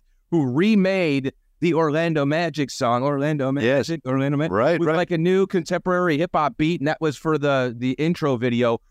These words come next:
Speaker 1: which was awesome. I was,
Speaker 2: Which
Speaker 1: uh,
Speaker 2: everybody, which everybody was moving to. I mean, it was a really nice beat that they had, yeah, as they were making the introductions.
Speaker 1: For sure. And, and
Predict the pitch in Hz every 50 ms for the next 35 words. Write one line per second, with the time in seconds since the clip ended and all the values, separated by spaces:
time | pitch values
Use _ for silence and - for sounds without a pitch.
0 | _ _ - 135 170 170 - 165 160 131 135 120 117 113 117 - 139 143 151 135
1 | 120 127 143 156 139 123 139 139 - 123 135 156 180 220 233 180 160 165 151 143
2 | 135 117 127 151 147 - 165 190 196 233 175 170 165 160 156 139 135 92 110 131
3 | 160 175 165 135 110 - 87 82 90 107 117 120 123 131 123 120 101 113 110 107
4 | 131 170 185 156 131 127 131 127 120 - - 139 160 180 - - - - 107 95
5 | 101 98 98 95 85 98 113 131 131 107 85 110 107 110 113 120 - - 117 110
6 | 113 - - 95 104 117 131 - - 90 67 - 190 185 170 147 - - 202 196
7 | 175 143 120 127 - 147 151 151 147 143 156 151 147 139